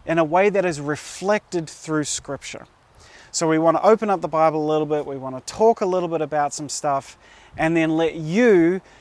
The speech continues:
enter into that political sphere, enter into those election booths with a little bit more of an understanding of how God maybe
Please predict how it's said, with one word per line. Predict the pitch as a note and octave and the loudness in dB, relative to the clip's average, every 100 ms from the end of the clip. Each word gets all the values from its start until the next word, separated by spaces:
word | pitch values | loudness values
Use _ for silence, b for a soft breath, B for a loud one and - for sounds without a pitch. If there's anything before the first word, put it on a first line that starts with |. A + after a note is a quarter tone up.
| b b - | b b -4
enter | F#3+ A#3 F#3 F#3 | 0 0 0 -2
into | F3 E3+ E3 | -2 -4 -4
that | D3+ D#3 | -2 -2
political | - D#3 F3+ F#3 F3+ | -4 -2 -2 -2 -6
sphere, | - E3+ D3+ D3 | -6 -2 0 0
enter | F3+ G#3+ G3+ | -2 -2 -4
into | F#3+ F3+ | -4 -2
those | D#3+ D3+ | 0 0
election | D3 C#3 E3 - D#3+ C#3 | -2 -4 -4 -6 -8 -6
booths | C3+ B2+ - - B B B | -6 -6 -10 -14 B B B
with | D3+ | -6
a | D3 | -4
little | D3+ F#3 G#3+ | -2 0 0
bit | G#3 F#3 | 0 -2
more | E3+ E3+ E3+ E3 | -4 -2 -2 -2
of | |
an | D#3 | -4
understanding | D3+ D3+ C#3 - D#3 D3+ D3 C3 | -6 -4 -6 -8 -6 -6 -8 -10
of | B2+ | -12
how | C3+ C#3 | -10 -10
God | C3+ C#3+ C3+ | -4 -4 -4
maybe | C3+ C3 C3+ B2+ | -6 -8 -8 -8